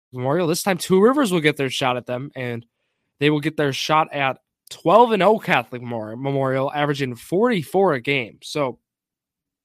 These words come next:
what I'm saying is, you know, Two Rivers, I think they can put up a fight. I don't know what kind of fight, but look, Catholic Memorial, um,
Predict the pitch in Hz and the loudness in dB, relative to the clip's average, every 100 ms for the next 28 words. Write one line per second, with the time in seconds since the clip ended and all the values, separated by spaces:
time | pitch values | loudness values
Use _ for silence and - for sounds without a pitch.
0 | _ _ _ _ _ _ _ _ 175 185 | _ _ _ _ _ _ _ _ 2 2
1 | 151 147 139 131 127 143 135 127 _ _ | 0 -2 -4 -4 -8 -6 -6 -8 _ _
2 | _ _ _ _ _ _ _ _ _ _ | _ _ _ _ _ _ _ _ _ _
3 | - 233 220 196 170 - - _ _ 175 | -2 4 4 4 0 -6 -14 _ _ 2
4 | 170 151 139 143 123 117 98 - _ _ | 2 2 0 -2 -6 -10 -12 -16 _ _
5 | _ _ _ _ _ - 151 147 135 127 | _ _ _ _ _ -4 -2 -2 -2 -4
6 | 156 160 170 190 185 180 _ 143 131 - | -2 -2 -2 -2 -2 -4 _ -4 -4 -6
7 | _ _ _ _ 175 156 - - 175 196 | _ _ _ _ -18 -18 -14 -12 -12 -8
8 | 180 170 147 151 156 151 151 _ _ _ | -6 -2 -2 -2 -2 -4 -8 _ _ _
9 | _ _ _ _ _ - 139 131 131 127 | _ _ _ _ _ -6 -4 -2 -4 -6
10 | 123 | -10